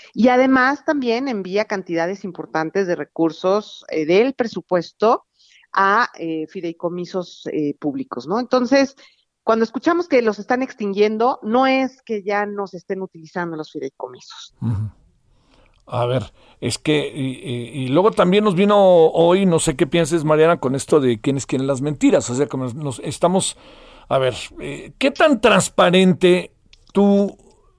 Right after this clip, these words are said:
Speaker 2: eh, alcanzas a apreciar que es en general este gobierno?
Speaker 1: Mira,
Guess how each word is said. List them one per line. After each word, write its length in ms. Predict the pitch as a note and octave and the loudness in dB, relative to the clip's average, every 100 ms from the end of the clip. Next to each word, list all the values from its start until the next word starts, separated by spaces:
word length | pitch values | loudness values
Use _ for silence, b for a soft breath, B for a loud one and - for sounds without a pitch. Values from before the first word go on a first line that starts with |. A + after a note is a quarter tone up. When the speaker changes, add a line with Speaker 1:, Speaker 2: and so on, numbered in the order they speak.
| _ _ | _ _
Speaker 2:
eh, 720 | D3 D3 C#3+ C#3 C#3 C3+ C3+ C3 _ - | -8 -4 -4 -6 -8 -8 -10 -14 _ -4
alcanzas 680 | E3 C#3+ - G3 F#3 E3 D3 | -4 -2 0 2 0 -2 -2
a 40 | |
apreciar 580 | C3 C3+ - C3+ C#3 _ _ _ _ _ _ _ - | -4 -4 -4 -4 -4 _ _ _ _ _ _ _ -2
que 160 | F3+ | 2
es 160 | G#3+ - | 2 2
en 180 | G#3+ G3 | 2 0
general 880 | - G3+ F#3+ F#3+ F#3+ G3 F3 B2 _ _ | 2 2 4 4 6 4 2 -4 _ _
este 300 | D#3 - E3 | -8 -4 -4
gobierno? 400 | C#3 B2+ G#2+ G2 _ _ _ _ _ _ _ _ _ _ _ b b b b b b b b b b b b b _ _ | -4 -6 -8 -12 _ _ _ _ _ _ _ _ _ _ _ b b b b b b b b b b b b b _ _
Speaker 1:
Mira, 580 | A3+ B3+ B3 A3+ G3 | 4 6 6 2 0